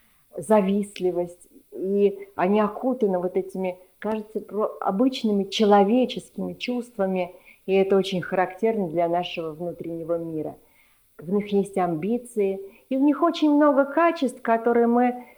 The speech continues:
легко узнаём. Но они очень важны,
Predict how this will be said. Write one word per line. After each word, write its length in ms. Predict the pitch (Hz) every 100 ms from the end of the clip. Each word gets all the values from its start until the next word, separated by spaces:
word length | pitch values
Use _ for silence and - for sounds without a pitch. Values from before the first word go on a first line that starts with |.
| -
легко 520 | 208 220 - 269 262
узнаём. 840 | - 190 196 208 202 165 143 - _ _ _ _ _ _ _ _ 196
Но 160 | 220
они 220 | 233 247
очень 300 | 247 247 233
важны, 640 | 220 240 226 240 233 165